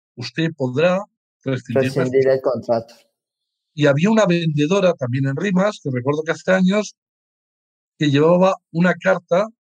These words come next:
Speaker 1: de rescisión automática, es decir, que no era ni el compromiso de servicio. "Si usted no está contento, se va". Y todo el mundo le preguntó, "Hombre, habrá alguno que de alguna manera se vaya". Dice, "Sí,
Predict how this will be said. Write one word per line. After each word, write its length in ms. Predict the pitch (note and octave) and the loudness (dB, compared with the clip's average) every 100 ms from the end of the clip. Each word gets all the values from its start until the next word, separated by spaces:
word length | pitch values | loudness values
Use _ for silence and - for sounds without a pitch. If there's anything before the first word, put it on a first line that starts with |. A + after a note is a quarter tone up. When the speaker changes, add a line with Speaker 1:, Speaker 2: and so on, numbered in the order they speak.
| _ _ - | _ _ -6
Speaker 1:
de 140 | C3 | -2
rescisión 540 | B2 B2 A#2+ B2 E3+ F#3 | 0 -2 -4 -6 0 0
automática, 680 | E3+ B2 D3 E3 - - | 0 0 -2 -4 -8 -10
es 80 | A2+ | -6
decir, 240 | B2 A#2+ C#3+ | -6 -6 -6
que 80 | B2+ | -4
no 80 | C#3 | -2
era 100 | E3 | 0
ni 100 | E3+ | 0
el 120 | C#3+ | -2
compromiso 460 | C3+ B2+ C3+ E3+ C3 | -4 -4 -4 -4 -4
de 60 | |
servicio. 340 | C#3 F#3+ - - _ _ _ _ _ | -6 -8 -12 -18 _ _ _ _ _
"Si 140 | - D#3+ | -6 -4
usted 240 | D#3 A#3 | 0 0
no 80 | G3+ | 0
está 180 | E3 E3+ | 0 0
contento, 440 | D#3 E3 G3 F#3 | -2 -2 -2 -2
se 120 | C#3+ C3 | -4 -4
va". 100 | G2 - _ _ _ _ _ | -6 -10 _ _ _ _ _
Y 140 | - F3 | -4 0
todo 200 | G#3 A3 | 2 4
el 60 | F#3 | 4
mundo 240 | F#3+ F#3+ | 2 2
le 100 | D#3+ | 0
preguntó, 380 | B2+ C3 C3 - | 0 -4 -4 -6
"Hombre, 360 | - B2+ E3 D3+ - _ _ _ _ - | -6 -2 -2 -2 -8 _ _ _ _ -10
habrá 280 | A2 A#2 | -4 0
alguno 400 | C3 B2+ D3+ E3+ F#3 | 0 2 0 0 2
que 100 | F#3 | 0
de 60 | |
alguna 220 | D#3 C#3 D#3 | 0 0 -2
manera 220 | F3+ F#3 | 0 -2
se 140 | - | 0
vaya". 220 | C3 F3 C#3 | -2 0 -2
Dice, 200 | B2 B2 | -2 -4
"Sí, 280 | A#2+ F3 | -4 -6